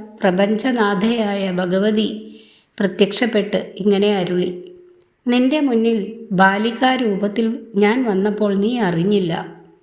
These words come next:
ഞാൻ അടയാളപ്പെടുത്തുന്ന സ്ഥലത്ത് ക്ഷേത്രം പണിത് എന്നെ കുടിയിരുത്തണം. അങ്ങനെയെങ്കിൽ ഈ സ്ഥലത്തിന് മേൽക്കുമേൽ അഭിവൃദ്ധിയുണ്ടാകും." പിറ്റേ ദിവസം രാവിലെ കാവിലെത്തിയ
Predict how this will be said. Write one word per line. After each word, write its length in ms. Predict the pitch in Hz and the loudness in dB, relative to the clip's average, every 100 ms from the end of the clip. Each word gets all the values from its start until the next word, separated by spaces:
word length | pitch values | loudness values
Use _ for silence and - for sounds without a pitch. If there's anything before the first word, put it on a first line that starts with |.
| - _ _ _ _ 202 | -20 _ _ _ _ 2
ഞാൻ 320 | 196 220 247 | 4 2 2
അടയാളപ്പെടുത്തുന്ന 920 | 190 185 202 233 233 226 226 247 247 | 2 2 0 0 0 -2 0 0 0
സ്ഥലത്ത് 720 | - 214 196 180 - 202 208 - - - - | 0 0 0 0 0 -2 -2 -10 -20 -20 -6
ക്ഷേത്രം 480 | 226 226 226 277 269 | 0 0 0 0 0
പണിത് 600 | 220 208 190 185 185 - - | 2 2 2 -2 -4 -12 -2
എന്നെ 260 | 190 196 214 | 0 2 2
കുടിയിരുത്തണം. 1000 | - 175 202 214 180 170 180 175 175 - - - - _ _ - | 2 0 2 0 -2 -4 -2 -4 -6 -14 -20 -20 -20 _ _ 4
അങ്ങനെയെങ്കിൽ 760 | 214 240 269 294 262 233 240 214 - - - - | 4 4 2 0 2 2 2 -2 -6 -14 -12 -2
ഈ 120 | 247 | 0
സ്ഥലത്തിന് 960 | 277 - 208 202 202 233 214 214 214 - | 0 0 0 0 0 2 4 2 -4 2
മേൽക്കുമേൽ 640 | 214 214 240 262 262 262 | 4 4 0 0 0 2
അഭിവൃദ്ധിയുണ്ടാകും." 1120 | 220 175 190 208 208 214 220 202 175 175 170 - - - _ _ _ _ _ _ _ - | 2 2 2 2 2 4 4 2 -2 -2 -4 -8 -14 -20 _ _ _ _ _ _ _ 0
പിറ്റേ 280 | 277 277 320 | 2 4 2
ദിവസം 460 | 302 277 - 277 | 2 2 2 0
രാവിലെ 600 | 233 202 202 214 214 220 214 | 0 0 0 2 2 0 0
കാവിലെത്തിയ 680 | 208 185 226 233 226 208 | 2 2 2 0 2 2